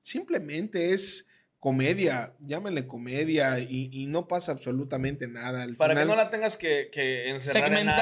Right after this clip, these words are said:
Speaker 2: en algo y haya alguien que te diga, "Ah, es que eso no es porque no es purista en
Speaker 1: Ajá,
Speaker 2: este aspecto",
Speaker 1: porque
Speaker 2: ¿no?
Speaker 1: inclusive los est-, eh, por eso el stand-up tiene que ser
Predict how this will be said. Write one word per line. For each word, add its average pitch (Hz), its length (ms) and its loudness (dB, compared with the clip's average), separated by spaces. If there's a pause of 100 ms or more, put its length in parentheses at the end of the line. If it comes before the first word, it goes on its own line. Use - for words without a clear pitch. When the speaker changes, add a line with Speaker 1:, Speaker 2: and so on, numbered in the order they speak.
Speaker 2:
en 202 60 2
algo 202 300 2
y 139 120 0
haya 151 220 4
alguien 160 180 0
que 147 120 -2
te 143 80 -6
diga, 151 240 2 (200)
"Ah, 185 160 2
es 185 100 0
que 175 100 -4
eso 175 160 0
no 165 200 0
es 185 120 0
porque 135 480 0
no 131 180 -2
es 131 100 -2
purista 131 520 -2
en 107 60 0
Speaker 1:
Ajá, 135 300 2
Speaker 2:
este 127 120 -4
aspecto", 113 260 -10
Speaker 1:
porque 143 200 2
Speaker 2:
¿no? 151 60 4
Speaker 1:
inclusive 165 520 2
los 143 160 2
est-, 135 200 -2
eh, 139 200 0 (260)
por 147 180 4
eso 175 220 0
el 170 80 2
stand-up 147 640 0
tiene 151 260 -2
que 143 140 -2
ser 131 480 0